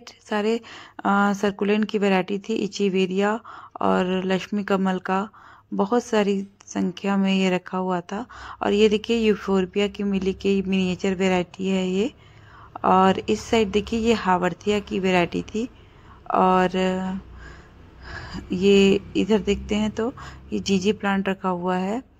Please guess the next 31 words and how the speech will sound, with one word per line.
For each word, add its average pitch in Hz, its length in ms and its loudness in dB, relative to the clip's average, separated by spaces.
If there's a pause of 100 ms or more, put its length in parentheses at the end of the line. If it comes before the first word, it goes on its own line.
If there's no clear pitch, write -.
(380)
और 185 260 2
ये 190 160 4
भी 196 160 -2
देखिए 220 520 -4 (200)
ये 196 120 -2
भी 190 160 -2
इचीवेरिया 190 640 0
की 185 160 -10
वैरायटी 180 540 -4
है 190 240 -4
ये, 220 160 -4 (680)
और 185 300 -2
बहुत 220 280 -4
ही 226 80 0
ग्रीनिश 202 520 0
लुक 196 280 -4
दे 185 180 8
रहा 190 140 0
था। 208 400 -4 (460)
और 202 100 2
ये 196 140 4
देखिए 196 300 -4
इधर 208 240 0
अरेलिया 180 540 0
है। 202 120 0
तो 214 140 -6
मैं 220 140 2
आपको 220 260 2
एक - 340 -2
बार 214 220 -2 (380)
नर्सरी 202 440 -2